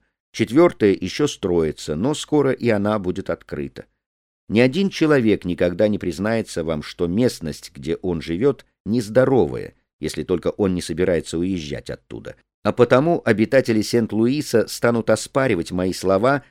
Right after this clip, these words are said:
если я подвергну сомнению безусловную благотворность их климата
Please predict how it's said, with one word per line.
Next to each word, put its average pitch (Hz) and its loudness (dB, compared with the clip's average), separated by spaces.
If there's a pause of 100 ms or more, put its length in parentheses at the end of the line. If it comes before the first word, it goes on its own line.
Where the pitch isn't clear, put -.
(280)
если 113 2
я 127 4
подвергну 113 2
сомнению 98 -2 (240)
безусловную 92 0
благотворность 87 0
их 80 -8
климата 107 -2